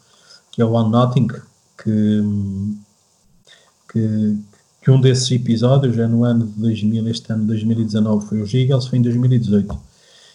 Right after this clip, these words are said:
Em dois mil e dezoito foi, fizeram com os Carolina Panthers e, e o dono dos Panthers é um homem com muita pouca paciência. É um homem que tem muito dinheiro,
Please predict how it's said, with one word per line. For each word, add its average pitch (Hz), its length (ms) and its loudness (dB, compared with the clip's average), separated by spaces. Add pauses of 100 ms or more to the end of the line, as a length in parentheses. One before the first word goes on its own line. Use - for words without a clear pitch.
(180)
Em 117 100 0
dois 120 140 4
mil 127 140 6
e - 20 6
dezoito 123 280 2
foi, 117 220 2
fizeram 120 500 0
com 120 80 -8
os - 100 -10
Carolina 110 400 -2
Panthers 113 540 -6 (440)
e, 139 720 4 (280)
e 139 100 8
o 165 100 12
dono 175 380 8
dos 147 200 4
Panthers 165 680 6
é 147 40 4
um 143 120 8
homem 151 240 4
com - 120 -4
muita 147 300 4
pouca 135 320 -4
paciência. - 680 -6 (1300)
É - 60 -12
um 110 40 -4
homem 117 240 4
que - 60 -6
tem 120 100 2
muito 117 160 -2
dinheiro, 151 340 4